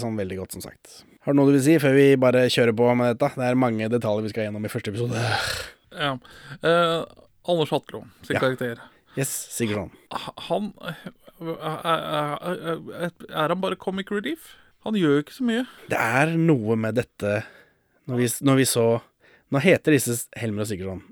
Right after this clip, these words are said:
Speaker 1: men den første Nitimi-mordet, den heter bare Nitimi-mordet i avisene, da. Den
Speaker 2: Ja.
Speaker 1: har jo, i ettertid så har det blitt Helmer og Sigurdsson det også. For jeg tror Helmer og Sigurdsson bare tilfeldigvis var politifolk som var med i den serien.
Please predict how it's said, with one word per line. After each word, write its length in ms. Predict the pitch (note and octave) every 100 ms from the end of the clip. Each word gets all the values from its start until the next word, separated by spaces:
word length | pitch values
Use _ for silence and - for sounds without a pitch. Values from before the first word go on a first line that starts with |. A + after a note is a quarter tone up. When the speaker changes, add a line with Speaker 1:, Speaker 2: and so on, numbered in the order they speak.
| -
Speaker 1:
men 120 | A#2
den 80 | B2
første 300 | - C3+ - F#3+
Nitimi-mordet, 600 | A2+ A2+ A#2 A#2 D3+ F#3+
den 100 | D3
heter 240 | C#3 A2
bare 140 | A2+ G#2+
Nitimi-mordet 600 | F#2 F#2+ G2 G2 C3+ C3+
i 140 | A#2 G#2+
avisene, 360 | G2 E2 F#2
da. 100 | F2 - _ G2+
Den 140 | G#2+
Speaker 2:
Ja. 80 | C#3
Speaker 1:
har 120 | G#2
jo, 60 | G#2+
i 80 | A#2+
ettertid 320 | - F#2 A#2+
så 100 | A#2
har 80 | G#2+
det 120 | G#2
blitt 300 | G#2 G2 - _ _ _ _
Helmer 220 | G#2 G#2
og 20 | G2
Sigurdsson 260 | F#2+ G2
det 80 | G2
også. 120 | F#2 B2 _ - _
For 80 | -
jeg 80 | B2+ -
tror 400 | C3 G#3 D#4 - _ -
Helmer 180 | E3 E3+
og 60 | D#3
Sigurdsson 300 | C3+ C#3+ C3+
bare 140 | A#2
tilfeldigvis 720 | - - - A2+ A2+ B2+ A#2 A2
var 80 |
politifolk 560 | G#2+ C3+ A#2+ G2+ A#2+ A#2+
som 140 | C3 B2+
var 140 | G#2+
med 160 | G#2+ -
i 80 | A#2+
den 220 | A2+ A#2 - -
serien. 380 | A#2 A#2 C#3+